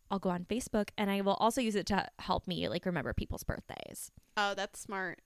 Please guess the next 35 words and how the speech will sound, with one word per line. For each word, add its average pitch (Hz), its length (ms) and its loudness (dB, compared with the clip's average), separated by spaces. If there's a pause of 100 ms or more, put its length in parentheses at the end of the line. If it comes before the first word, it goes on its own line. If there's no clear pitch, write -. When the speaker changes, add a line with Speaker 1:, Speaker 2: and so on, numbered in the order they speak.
(180)
Speaker 2:
'Cause 247 160 -8
you 226 80 -8
can't 262 200 -4
really 247 180 -4
get 180 200 -6
that 175 120 -6
on, 175 180 -6
like, 190 180 -10
Instagram. 226 840 -10
Unless, 233 220 4
Speaker 1:
Yeah. 175 100 6
Speaker 2:
like, 220 160 2
you 233 160 -4
look 196 240 -2
Speaker 1:
I 285 60 6
Speaker 2:
for, - 40 0
Speaker 1:
mean, 247 80 4
Speaker 2:
like, 226 160 6
Speaker 1:
like 214 100 0
Speaker 2:
a - 40 -16
post 185 580 2
where, 202 320 4
like, 185 200 -2
they're 190 120 -4
celebrating 196 480 -2
Speaker 1:
Yeah, 247 140 10
Speaker 2:
their - 0 -
Speaker 1:
yeah, 226 100 10
Speaker 2:
birthday, 202 120 10
Speaker 1:
yeah. 185 100 8
Speaker 2:
but - 100 4
then 208 60 -4
that's 202 180 -8 (140)
Speaker 1:
Like, 247 180 6
Speaker 2:
so 185 400 2